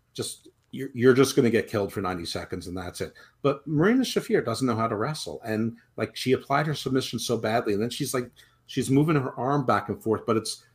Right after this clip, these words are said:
sideways in a, in a way where it, it's clear that she's applying no pressure to the arm at all. Like, it, it should have been up and down, uh, you know, like she's gonna break the shoulder, sort of how Pentagon used to break arms.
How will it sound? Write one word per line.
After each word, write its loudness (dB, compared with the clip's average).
sideways 0
in 2
a, -2
in 2
a 4
way 8
where 4
it, -4
it's -2
clear 4
that 4
she's -4
applying 0
no 6
pressure -4
to -10
the 0
arm 0
at 0
all. 2
Like, -4
it, -2
it -2
should 2
have 0
been 6
up -4
and 0
down, 0
uh, -10
you -6
know, -2
like -4
she's -10
gonna -6
break 2
the -10
shoulder, 0
sort -2
of -6
how -4
Pentagon -4
used -6
to -14
break -2
arms. -2